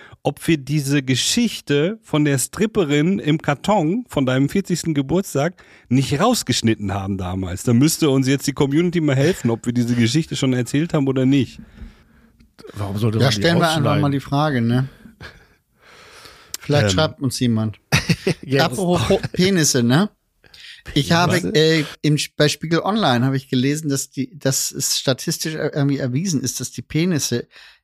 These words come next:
Speaker 3: immer größer werden.
Speaker 1: Ist, das habe ich auch schon festgestellt. <laughs>
Speaker 3: Jetzt
Speaker 2: Ich
Speaker 3: hab ich
Speaker 2: hab,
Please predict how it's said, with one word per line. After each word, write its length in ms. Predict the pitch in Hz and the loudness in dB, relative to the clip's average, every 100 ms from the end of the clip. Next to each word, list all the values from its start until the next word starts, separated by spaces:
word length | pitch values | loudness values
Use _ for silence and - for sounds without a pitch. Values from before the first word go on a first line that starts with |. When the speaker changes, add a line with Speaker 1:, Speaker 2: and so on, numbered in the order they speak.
| _ | _
Speaker 3:
immer 240 | 127 156 | 2 4
größer 460 | 139 151 196 101 92 | 2 0 0 -2 -6
werden. 340 | 82 76 92 _ _ _ _ _ _ _ _ _ - | -12 -14 -20 _ _ _ _ _ _ _ _ _ -6
Speaker 1:
Ist, 220 | 123 - | -4 -2
das 120 | 131 | -2
habe 120 | 175 | -2
ich 100 | 156 | -2
auch 120 | 135 127 | -4 -6
schon 100 | 107 | -8
festgestellt. 560 | 98 - - - 110 _ _ | -12 -16 -18 -16 -18 _ _
<laughs> 100 | - - - - - - - 190 - - - - 196 - 180 185 - 151 - - - 175 - - - - _ _ _ _ _ _ - - - - - | 0 2 2 0 2 0 2 0 0 2 4 2 0 -2 -4 -2 -2 -2 -2 -2 -2 -4 -4 -6 -6 -8 _ _ _ _ _ _ -14 -8 -6 -6 -4
Speaker 3:
Jetzt 120 | - 214 | 0 2
Speaker 2:
Ich 40 | |
Speaker 3:
hab 60 | 349 | 2
ich 60 | |
Speaker 2:
hab, 140 | 320 | 2